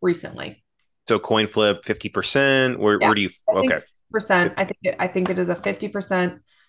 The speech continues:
Speaker 1: It's a coin flip game. I think that they're, when I looked at my predictions for the overall season, I think I wrote this down as a loss because I do think that Florida probably loses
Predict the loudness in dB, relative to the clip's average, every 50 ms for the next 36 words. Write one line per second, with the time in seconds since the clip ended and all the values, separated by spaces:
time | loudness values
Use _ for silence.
0 | _ _ -8 -4 -2 -2 -2 0 0 0 0 -2 -2 -2 -2 -2 -4 -8 _ _
1 | -10 -10 -8 -8 -10 -14 -12 -12 -8 -4 -2 -2 -2 -2 -4 -2 2 4 4 6
2 | 4 4 2 -2 -6 -16 -20 -20 -10 _ 2 4 6 6 6 6 6 4 4 4
3 | 4 4 4 4 2 2 2 2 2 2 2 2 2 2 2 2 0 -2 -4 -2
4 | -2 -2 -2 -2 -4 -4 -2 -2 -4 -4 -2 0 2 2 2 4 2 2 4 4
5 | 4 6 6 4 4 2 2 0 0 0 -2 -4 -4 -2 -2 -4 -4 -2 -2 -2
6 | -2 0 2 2 2 2 0 0 -2 -4 -4 -2 -2 -2 -2 -2 -4 -4 -4 -2
7 | 0 0 2 0 0 -2 -4 -4 -6 -6 -6 -8 -8 -4 0 0 2 2 0 0
8 | -2 -2 -2 0 -2 -2 -4 -8 -14 -18 -18 -18 -4 4 4 6 6 4 2 0
9 | 0 0 0 0 -2 2 4 6 6 6 4 4 0 -4 2 4 6 6 6 6
10 | 4 4 6 6 6 4 2 0 0 0 0 0 -2 -2 -2 -4